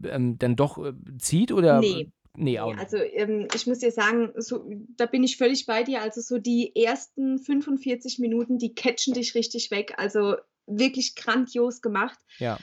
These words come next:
Speaker 2: Auch von der Story her, von dem Aufbau und das Ganze finde ich den wirklich fantastisch. Aber dann so, als sie in diese, ähm,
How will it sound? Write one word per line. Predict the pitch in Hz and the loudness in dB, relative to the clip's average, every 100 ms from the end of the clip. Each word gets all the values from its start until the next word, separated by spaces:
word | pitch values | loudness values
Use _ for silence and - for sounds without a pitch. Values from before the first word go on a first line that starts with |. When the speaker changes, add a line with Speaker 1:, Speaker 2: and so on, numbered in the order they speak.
| - | 0
Speaker 2:
Auch | 185 226 | 2 2
von | 254 233 | 2 2
der | 220 | 2
Story | 214 233 240 277 269 | 2 0 2 2 0
her, | 233 254 240 | 0 -2 -2
von | 240 | 0
dem | 226 220 | 0 2
Aufbau | 196 220 - 247 233 | 0 0 -2 -2 2
und | 226 | 2
das | 226 - | 0 -4
Ganze | 208 220 220 | -2 0 -2
finde | 233 220 | 2 0
ich | 214 | 2
den | 214 202 185 | 2 2 4
wirklich | 226 233 233 226 - _ _ _ - | 4 4 2 -2 -4 _ _ _ -2
fantastisch. | 233 208 - 226 - 202 233 - - - - - | 0 0 -2 -4 -4 -2 -2 -4 -12 -16 -16 -4
Aber | 214 220 | -2 0
dann | 226 240 | 0 0
so, | 240 247 247 | 0 -2 0
als | 220 220 | 0 0
sie | 254 226 | -2 0
in | 233 | 0
diese, | 233 226 - 214 208 - | 0 -4 -2 0 0 -2
ähm, | 208 208 202 202 | -2 0 0 -4